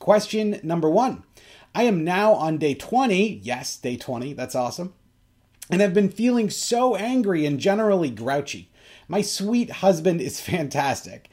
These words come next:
I am thought of as a nice person. However, I do not feel nice at all anymore.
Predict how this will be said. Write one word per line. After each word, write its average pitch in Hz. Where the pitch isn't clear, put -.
I 214
am 262
thought 269
of 214
as 156
a 156
nice 202
person. 214
However, 190
I 226
do 190
not 190
feel 185
nice 175
at 165
all 247
anymore. 117